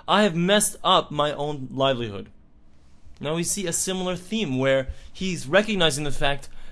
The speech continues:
that posech es yadecha umasvia lechol chai ratzon. Hashem provides for every single animal. Chaya, oaf, doesn't matter what it is, a regular animal, a bird, all these animals, Hashem provides for them.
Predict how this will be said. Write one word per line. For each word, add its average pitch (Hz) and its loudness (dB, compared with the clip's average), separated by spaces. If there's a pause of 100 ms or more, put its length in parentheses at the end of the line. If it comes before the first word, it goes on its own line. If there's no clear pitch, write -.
that 143 -2
posech 208 0
es 175 -4
yadecha 170 0
umasvia 135 -4
lechol 135 -8
chai 139 -2
ratzon. 123 -4
Hashem 180 -4
provides 156 -2
for 143 -6
every 135 -4
single 135 -6
animal. 113 -6 (580)
Chaya, 151 4
oaf, 156 -2 (220)
doesn't 160 -6
matter 151 0
what 143 0
it 151 -2
is, 143 0 (240)
a 123 -6
regular 147 0
animal, 131 -2
a 117 -10
bird, 135 2 (300)
all 202 0
these 196 0
animals, 156 -2
Hashem 170 -8
provides 196 -2
for 135 -8
them. 107 -4